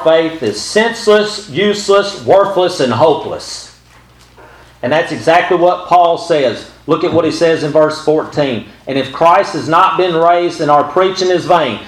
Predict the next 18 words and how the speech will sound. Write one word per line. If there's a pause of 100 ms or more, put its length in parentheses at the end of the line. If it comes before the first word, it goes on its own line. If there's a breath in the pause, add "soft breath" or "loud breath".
(140 loud breath)
If
Jesus
is
not
risen
from
the
dead (360 loud breath)
today, (180)
why
am
I
even
up
here
wasting
my
time?